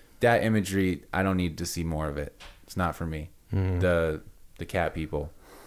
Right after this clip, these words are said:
Speaker 2: Yeah.
Speaker 1: It were, it was similar to the, the dog, the dogs with human hands, uh, in suits that do stuff, you know? The, what are those do-, you know those dogs I'm talking about?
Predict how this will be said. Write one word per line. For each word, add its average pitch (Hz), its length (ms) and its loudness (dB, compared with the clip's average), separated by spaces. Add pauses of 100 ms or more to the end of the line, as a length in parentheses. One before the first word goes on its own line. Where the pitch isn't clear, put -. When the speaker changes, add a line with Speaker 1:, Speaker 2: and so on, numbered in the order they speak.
Speaker 2:
Yeah. 87 220 2
Speaker 1:
It 110 140 6
were, 123 180 8
it 113 100 6
was 120 160 4
similar 120 280 4
to 107 100 4
the, 101 380 6
the 98 140 2
dog, 98 420 2
the 95 260 2 (220)
dogs 98 380 2 (100)
with 98 160 -4
human 98 240 0
hands, 101 520 0 (440)
uh, 92 280 2
in 95 140 -2
suits - 460 -2 (880)
that 95 140 0
do 104 140 2
stuff, 123 340 2
you 117 100 0
know? 120 260 0 (400)
The, 107 100 -2
what 104 160 2
are - 20 4
those 104 160 2
do-, 110 160 0
you 117 80 0
know 110 100 2
those 98 140 -4
dogs 87 440 -2
I'm 95 160 -4
talking 95 200 0
about? 98 280 -2